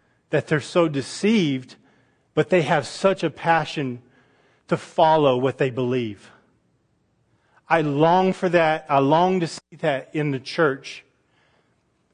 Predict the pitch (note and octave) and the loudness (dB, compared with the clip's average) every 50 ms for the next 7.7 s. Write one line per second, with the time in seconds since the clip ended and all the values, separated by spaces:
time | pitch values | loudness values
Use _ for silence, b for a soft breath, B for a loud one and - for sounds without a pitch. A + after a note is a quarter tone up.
0 | _ _ - D3 D3+ - F#3+ E3+ C#3 C#3 D3 - - - - - D3+ A2+ C#3 D3+ | _ _ -4 -4 -2 2 2 0 2 0 -2 -4 -4 -8 -12 -10 -10 -6 0 0
1 | F3+ F#3+ F#3 - F#3 E3+ D#3 C3 D3 F3+ F#3 F3+ - - F3+ D#3 D3 C#3 - - | 0 0 0 0 -2 -2 0 2 2 2 2 2 0 0 2 2 2 -2 -4 -12
2 | - _ _ _ - C#3 B2 C3+ D#3+ E3 E3+ D#3+ - F#3+ E3 - - D3+ C3+ B2+ | -20 _ _ _ -16 -8 0 2 2 2 2 0 -2 -4 -6 -4 -6 -8 -8 -8
3 | - - F3+ E3+ D#3+ C#3 - - D#3 C#3+ C#3 - - C#3+ A#2+ b b b b b | -6 0 0 2 2 0 0 0 0 0 0 -2 -6 -6 -6 b b b b b
4 | - D3+ - - D#3+ D#3+ F3 F3+ F3 E3 - - - F3 D3 - - - D#3 D#3 | -12 -10 -6 -2 0 2 2 2 0 0 -2 -2 -2 -2 -2 -4 -6 -2 0 2
5 | D3+ C#3 A#2+ - - - - D#3 D3+ D#3 E3 D#3+ C#3+ D#3+ D3+ C#3+ C#3+ C3+ C3 C#3+ | 2 2 0 -4 -12 -12 -8 -2 2 2 4 4 4 4 2 2 0 0 0 2
6 | E3+ F3 F3+ F3+ F3 E3 D#3+ - b b b b b b b D#3 D3 D#3+ A3 - | 2 2 2 2 0 -2 -4 -8 b b b b b b b -2 -2 -2 -4 -8
7 | _ _ - E3+ F3 F#3+ F#3+ D#3+ D3+ C3+ B2+ B2 A#2+ | _ _ 0 2 4 4 4 2 0 0 -2 -2 -6